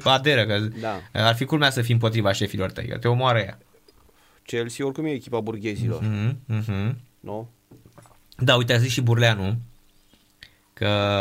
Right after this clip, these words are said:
Speaker 1: poate să distrugă modelul european al sportului. Dar Burleanu, repet, hai să ne vedem noi de ale noastre și după aia <laughs> să vorbim despre Superliga altora.
Speaker 2: Bine, el e din tabăra lui Ceferin,
Speaker 1: Păi
Speaker 2: ce
Speaker 1: da,
Speaker 2: să zic?
Speaker 1: îl va susține tot timpul pe
Speaker 2: Da,
Speaker 1: Ceferin.
Speaker 2: da.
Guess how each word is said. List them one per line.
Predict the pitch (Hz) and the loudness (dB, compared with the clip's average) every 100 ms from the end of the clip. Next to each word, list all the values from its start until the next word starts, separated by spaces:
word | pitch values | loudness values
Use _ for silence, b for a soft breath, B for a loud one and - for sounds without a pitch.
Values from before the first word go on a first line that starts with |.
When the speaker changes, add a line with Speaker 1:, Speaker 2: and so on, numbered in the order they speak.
| 98 95 101 113 117 _ _ _ _ _ _ _ _ _ - | 0 0 -4 -8 -14 _ _ _ _ _ _ _ _ _ -2
Speaker 1:
poate | 117 117 | 2 2
să | 123 117 | 2 0
distrugă | 110 123 117 | 0 0 2
modelul | 110 107 117 | 2 2 2
european | 107 104 104 113 104 | 2 0 2 2 2
al | 101 101 | 0 -2
sportului. | - 101 - - - | -4 -4 -4 -12 -12
Dar | 113 | -8
Burleanu, | 107 110 123 120 120 120 B B B B B | -4 0 2 2 2 0 B B B B B
repet, | 101 110 117 104 - - b b b b b b b - | -2 -2 0 -4 -4 -20 b b b b b b b -4
hai | - 139 | 0 2
să | 147 | 0
ne | 143 | 0
vedem | 139 143 | 0 0
noi | 143 | 0
de | 127 | 4
ale | 117 | 4
noastre | 110 127 120 113 | 4 2 2 0
și | 113 | 2
după | 113 | 4
aia | 127 131 | 4 4
<laughs> | |
să | 143 | 2
vorbim | 156 123 | 2 2
despre | 127 120 | 2 0
Superliga | 117 117 110 107 113 123 | 0 2 2 4 4 4
altora. | 107 110 107 107 165 | 2 0 -2 -2 -4
Speaker 2:
Bine, | 165 110 | -2 -2
el | 107 117 | -4 -6
e | |
din | 117 123 | -4 -4
tabăra | 135 135 139 | -2 0 0
lui | 135 131 | -2 -2
Ceferin, | 135 - 123 104 | -6 -4 -4 -2
Speaker 1:
Păi | 101 | 0
Speaker 2:
ce | 101 | 2
Speaker 1:
da, | 113 | 2
Speaker 2:
să | 101 | 0
zic? | - | -6
Speaker 1:
îl | 92 | -6
va | 101 98 | 0 0
susține | - 101 110 | -2 -2 0
tot | 110 107 | 0 -2
timpul | 113 110 - | -2 -4 -6
pe | |
Speaker 2:
Da, | 101 | -6
Speaker 1:
Ceferin. | 107 117 - - | -6 -6 -10 -10
Speaker 2:
da. | - | -12